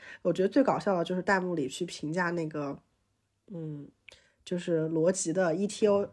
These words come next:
杀手，那个杀手跟罗辑对话的时候，<laughs> 就是我看到弹幕里都说这个杀手都演得比他好，能，这个杀手看着更像罗辑，<laughs> 我就笑，笑，笑死了，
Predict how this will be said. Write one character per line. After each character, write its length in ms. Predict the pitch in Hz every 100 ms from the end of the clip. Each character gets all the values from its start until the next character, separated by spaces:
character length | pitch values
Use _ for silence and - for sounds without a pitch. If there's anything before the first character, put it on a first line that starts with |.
| -
杀 300 | - 202 226
手， 260 | - - _ _ _
那 80 | 208
个 80 | 185
杀 200 | 214 226
手 160 | 196
跟 160 | - 180
罗 180 | 156 156
辑 160 | 165
对 140 | 165 190
话 260 | 185 202
的 120 | 160 147
时 180 | -
候， 240 | 151 165 156 - - - -
<laughs> 440 | 392 392 320 -
就 160 | 262 233
是 140 | 240
我 200 | 196 185
看 160 | - 247
到 80 | 254
弹 180 | 220
幕 100 | 214
里 120 | 196 170
都 220 | 190 226
说 260 | - 196
这 140 | 190 208
个 80 | 214
杀 260 | - 254
手 220 | 277 196
都 120 | 165 185
演 160 | 175
得 80 | 160
比 120 | 180
他 180 | - 180
好， 180 | 185 -
能， 240 | 190 202 202
这 100 | 285
个 80 | 247
杀 220 | 277 277
手 160 | -
看 200 | - 247
着 60 | 208
更 140 | 220 226
像 140 | 226
罗 320 | 262 233 254
辑， 120 | 240 208
<laughs> 560 | 214 180 - - - -
我 60 | -
就 120 | - 403 427 349 466 554
笑， 200 | 466 294 554
笑， 500 | - - 330 - - - - -
笑 520 | - - - 311 240
死 340 | - - 185
了， 140 | 147